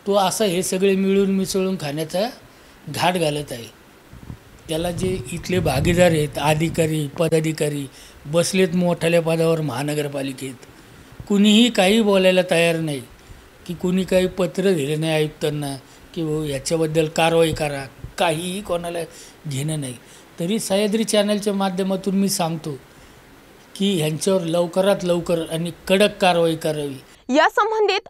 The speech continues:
Speaker 2: महापौर बाबासाहेब वाकळे यांनाच हा प्रश्न विचारला असता त्यांनी याबाबत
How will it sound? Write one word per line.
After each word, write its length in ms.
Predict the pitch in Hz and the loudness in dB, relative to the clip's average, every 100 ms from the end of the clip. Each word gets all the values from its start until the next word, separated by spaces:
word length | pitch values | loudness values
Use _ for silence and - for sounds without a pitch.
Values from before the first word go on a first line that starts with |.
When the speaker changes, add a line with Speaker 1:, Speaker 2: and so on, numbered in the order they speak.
| - | -4
Speaker 2:
महापौर 520 | 262 302 339 349 359 | -2 2 2 2 0
बाबासाहेब 600 | 285 240 247 311 370 311 | 2 2 2 0 0 2
वाकळे 380 | 285 - 247 175 _ _ - | 0 0 -2 -4 _ _ 0
यांनाच 320 | 277 294 403 440 | 2 4 0 2
हा 100 | 466 | 2
प्रश्न 320 | 339 311 349 | 2 0 0
विचारला 440 | 311 269 302 302 | -4 2 2 4
असता 280 | 285 - 262 | 0 2 0
त्यांनी 400 | 294 262 294 330 | 2 0 0 2
याबाबत 500 | 302 277 269 294 311 | 2 4 2 2 -2